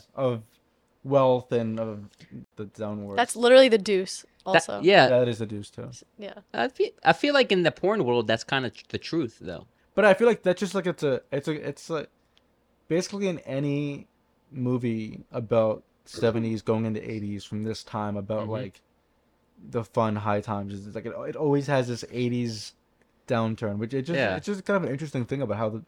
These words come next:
Speaker 1: much the
Speaker 3: You
Speaker 1: times change.
Speaker 2: Where everything just
Speaker 3: What,
Speaker 2: comes crashing
Speaker 3: what are some
Speaker 2: down.
Speaker 3: examples besides the Deuce?
Speaker 2: Honestly, the Deuce is the one I can think of off the
Speaker 1: What
Speaker 2: top
Speaker 3: Yeah,
Speaker 2: of my
Speaker 3: I can't
Speaker 2: head.
Speaker 3: think of, uh, too
Speaker 1: Right
Speaker 3: many
Speaker 1: off,
Speaker 3: movies.
Speaker 1: right off the top of my head, I'm thinking of the Deuce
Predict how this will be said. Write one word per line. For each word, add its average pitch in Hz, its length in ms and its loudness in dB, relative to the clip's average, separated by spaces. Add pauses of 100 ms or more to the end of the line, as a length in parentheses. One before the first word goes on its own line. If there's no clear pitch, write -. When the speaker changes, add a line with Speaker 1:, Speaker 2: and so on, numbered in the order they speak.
(120)
Speaker 1:
much 117 220 -6
the 143 80 -2
Speaker 3:
You 180 40 0
Speaker 1:
times 110 240 -2
change. 107 280 -6
Speaker 2:
Where 220 100 4
everything 240 260 0
just 233 120 -8
Speaker 3:
What, - 80 2
Speaker 2:
comes 214 140 -4
crashing 208 180 0
Speaker 3:
what 165 80 4
are 185 60 6
some 185 160 4
Speaker 2:
down. 180 60 6
Speaker 3:
examples 151 440 4
besides 120 360 2
the 107 80 -6
Deuce? 98 480 -10 (520)
Speaker 2:
Honestly, 277 400 2
the 220 220 -2
Deuce 226 240 -4
is 233 80 -6
the 208 100 -6
one 196 140 -4
I 196 80 -4
can 190 180 -10
think 190 160 -10
of 190 180 -8 (440)
off 214 80 -8
the 160 40 -2
Speaker 1:
What 180 120 2
Speaker 2:
top 202 80 0
Speaker 3:
Yeah, 127 100 4
Speaker 2:
of 98 60 2
my 110 40 4
Speaker 3:
I 117 40 4
can't - 100 -4 (140)
Speaker 2:
head. - 40 -20
Speaker 3:
think 185 140 0
of, 123 180 0
uh, 117 220 -4
too 120 120 -8 (220)
Speaker 1:
Right 151 60 8
Speaker 3:
many 147 140 4
Speaker 1:
off, 139 40 0
Speaker 3:
movies. 131 380 0
Speaker 1:
right 160 100 2
off 196 120 0
the - 60 -10
top 160 160 2
of - 40 -6
my 117 80 -2
head, 113 120 0
I'm 117 80 -2
thinking 117 240 -6
of 107 80 -8
the 110 80 -8
Deuce 110 360 -8